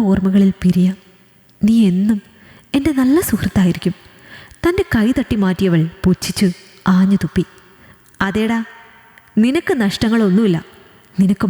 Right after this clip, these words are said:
മാത്രം. ഞാൻ കൂലിപ്പണി ചെയ്ത് കുടുംബം നോക്കുന്ന അച്ഛൻ്റെയും വീട്ടമ്മയായ അമ്മയുടെയും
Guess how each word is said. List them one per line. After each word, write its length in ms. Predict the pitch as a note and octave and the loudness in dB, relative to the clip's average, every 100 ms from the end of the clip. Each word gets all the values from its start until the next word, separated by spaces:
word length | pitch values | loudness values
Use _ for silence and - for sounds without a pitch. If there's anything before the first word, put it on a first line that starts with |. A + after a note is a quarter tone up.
| E3+ | 0
മാത്രം. 320 | E3+ - F#3 - _ _ _ _ _ _ | 0 0 -4 -6 _ _ _ _ _ _
ഞാൻ 180 | G3 A3 G3 | 2 2 0
കൂലിപ്പണി 440 | F#3 G3+ G#3+ G#3+ G3 | 2 2 2 0 2
ചെയ്ത് 180 | F3 E3+ - - - _ | 2 2 -2 -12 -20 _
കുടുംബം 340 | C#4 C#4+ D4+ D#4 | -2 0 0 -2
നോക്കുന്ന 260 | G#3+ G3 A3+ G3 | -2 -2 -2 -2
അച്ഛൻ്റെയും 420 | - A3+ A3+ F#3+ - - - G3+ | -2 0 2 0 -2 -14 -6 0
വീട്ടമ്മയായ 580 | A3 C4 D#4 D4+ D4 A#3+ A3+ | 2 2 -2 -2 0 2 0
അമ്മയുടെയും 480 | F3 G3 G#3+ G#3+ F#3 | 2 2 2 2 0